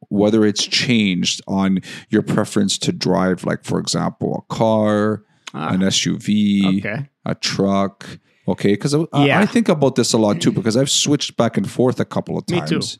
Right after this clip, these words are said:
Speaker 2: Me too.
Speaker 1: And so I was trying to, th-, when I was coming up with some topics to debate, I was think, I was trying to, uh, come up with some topics that are things that maybe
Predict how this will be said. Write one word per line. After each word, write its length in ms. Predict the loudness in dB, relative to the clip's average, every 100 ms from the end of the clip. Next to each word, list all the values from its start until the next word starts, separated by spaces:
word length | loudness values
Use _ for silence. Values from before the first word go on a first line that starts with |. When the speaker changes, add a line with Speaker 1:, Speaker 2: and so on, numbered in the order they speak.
| -10
Speaker 2:
Me 100 | -10
too. 220 | -8 -2
Speaker 1:
And 240 | 2 2
so 480 | 2 4 4 4 2 -2 -8 -2
I 80 |
was 220 | 2 2 2
trying 340 | 0 0 0
to, 160 | 0 -2
th-, 300 | -4 -4 0
when 160 | 2
I 60 | 4
was 120 | 2
coming 320 | 0 0 2
up 140 | 0 0
with 120 | -2
some 180 | 0 -2
topics 500 | 0 -2 0 -4 -4
to 120 | -2
debate, 420 | -4 0 2 2
I 100 | 0
was 220 | 0 0 0
think, 300 | -2 -4 -10 -8 0
I 60 |
was 140 | 0 2
trying 260 | 0 0
to, 180 | 0 -2 -2
uh, 100 | -8 -4
come 220 | -2 0
up 80 | 0
with 100 | 0
some 100 | 0
topics 380 | 0 0 -2 2
that 200 | 0 0 -10 -18 _
are 140 | 0 0
things 320 | 2 2 2
that 160 | 2 2
maybe 560 | 2 2 2 0 0